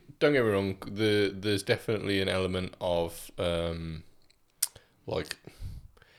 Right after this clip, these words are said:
importance to that. It, like, we work better, potentially we work better as a unit, because I think that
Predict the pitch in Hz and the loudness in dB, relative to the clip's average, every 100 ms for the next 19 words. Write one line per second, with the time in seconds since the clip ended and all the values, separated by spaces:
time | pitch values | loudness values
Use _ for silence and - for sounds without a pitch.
0 | _ _ - - 113 92 110 113 - - | _ _ -6 2 4 4 0 -6 -8 0
1 | 117 117 107 98 - - 120 - 95 - | 4 4 4 -2 -2 -8 -10 -14 -14 -18
2 | - - - - - - 110 95 104 101 | -20 -20 -20 -20 -14 -4 0 4 4 4
3 | - 95 - 98 87 - - - _ _ | 0 -2 0 -2 -2 -8 -20 -20 _ _
4 | _ - 123 - 117 110 - 85 85 85 | _ -4 -2 0 0 0 -2 -4 -2 -2
5 | 85 90 85 - 85 - 85 90 - 92 | 0 2 0 0 -4 -4 -8 -8 -6 -4
6 | 87 82 78 82 - 92 - 90 85 82 | -2 -4 -4 -8 -8 -8 -2 -2 -2 -2
7 | 87 - 90 85 | -4 -4 -2 -4